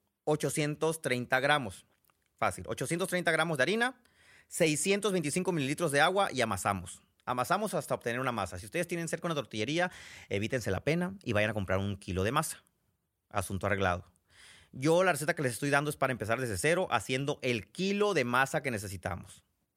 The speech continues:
ochocientos treinta y tres gramos de harina, seiscientos veinticinco mililitros de agua tibia y con eso hacemos un kilo de masa, ¿ok? Tenemos el kilo de masa, ya está listo. Vamos a tomar una bandeja, palangana, charola,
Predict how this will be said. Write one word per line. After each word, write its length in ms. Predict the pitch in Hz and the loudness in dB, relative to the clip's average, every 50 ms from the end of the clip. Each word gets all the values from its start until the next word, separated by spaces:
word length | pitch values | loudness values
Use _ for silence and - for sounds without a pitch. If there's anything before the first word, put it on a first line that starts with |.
| _ _ _ | _ _ _
ochocientos 480 | - 120 - 127 104 - 147 151 170 160 | -4 -4 -2 -4 -4 -4 -4 -4 -4 -4
treinta 220 | - 135 113 117 | -4 -4 -4 -4
y 20 | |
tres 160 | 101 135 139 127 | -2 -2 0 2
gramos 320 | 147 135 139 151 147 139 | 4 4 2 2 0 2
de 60 | 123 | 2
harina, 320 | 107 127 175 208 214 226 226 - - - - - | 2 2 2 0 0 -2 -4 -8 -18 -20 -20 -8
seiscientos 420 | - - 131 113 - 135 139 - 147 | -4 -2 -2 0 0 0 0 0 -2
veinticinco 400 | 135 113 120 107 131 131 - 143 | -2 -4 -4 -4 -4 -2 -2 -2
mililitros 400 | 131 107 104 110 107 - 143 117 | 0 -2 -2 -2 -4 -4 -2 2
de 100 | 113 120 | 4 4
agua 300 | 127 143 143 135 - - | 4 4 4 0 0 0
tibia 400 | 185 202 220 214 220 226 226 - | -2 -4 0 0 0 0 0 0
y 80 | - 131 | -4 -4
con 160 | 110 120 123 | -4 -2 0
eso 180 | 147 165 - 143 | 0 0 0 -2
hacemos 320 | 120 - 139 147 147 - - | -2 -2 -2 -2 -4 -4 -4
un 120 | - 135 127 | -6 -6 -6
kilo 200 | - 127 123 120 | -4 -2 0 0
de 80 | 107 | 0
masa, 280 | 98 85 87 - - - _ _ _ _ _ _ _ _ | 0 -2 -6 -10 -14 -18 _ _ _ _ _ _ _ _
¿ok? 180 | - - 190 240 _ _ _ _ _ _ - _ _ _ _ _ | -8 -8 -8 -8 _ _ _ _ _ _ -20 _ _ _ _ _
Tenemos 300 | - 254 196 240 277 302 | 0 2 4 4 4 4
el 80 | 302 262 | 2 2
kilo 160 | 202 240 240 | 2 4 4
de 60 | 240 | 4
masa, 420 | 214 180 151 139 - 160 175 190 185 - _ _ _ _ | 6 4 4 4 2 0 0 -2 -6 -14 _ _ _ _
ya 100 | - 110 | -2 -2
está 160 | 113 - - 107 | 0 0 0 -2
listo. 260 | 85 - - - - - _ _ _ _ _ _ _ _ _ _ _ _ _ | -2 -4 -10 -16 -20 -20 _ _ _ _ _ _ _ _ _ _ _ _ _
Vamos 300 | - 160 214 269 269 262 | 2 2 4 4 2 2
a 40 | 240 | 2
tomar 400 | 202 180 170 170 170 175 185 - | 2 4 6 6 8 6 6 4
una 200 | - 175 185 180 | 4 4 4 6
bandeja, 520 | 180 165 151 139 139 123 - 127 131 - | 6 4 4 4 4 4 4 2 2 2
palangana, 480 | - 127 110 107 107 113 120 127 139 135 | 2 2 2 4 4 4 4 4 2 0
charola, 600 | - - 113 104 113 120 127 131 127 123 120 - | 0 0 0 2 2 2 2 2 2 2 0 -4